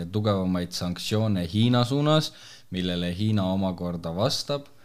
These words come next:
ja selle tulemusena tegelikult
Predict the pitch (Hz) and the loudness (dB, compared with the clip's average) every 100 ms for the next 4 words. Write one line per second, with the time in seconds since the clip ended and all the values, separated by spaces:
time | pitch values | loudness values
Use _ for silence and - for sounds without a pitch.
0 | - - - - 90 87 87 87 85 - | -20 -20 -16 -6 -2 -2 0 -2 -2 -6
1 | - - - 95 92 104 101 95 92 90 | -14 -12 -6 -4 -4 -2 -2 -2 -4 -4
2 | 87 82 90 90 90 85 - 85 80 - | -6 -6 -8 -6 -6 -8 -8 -8 -8 -12
3 | - - | -20 -12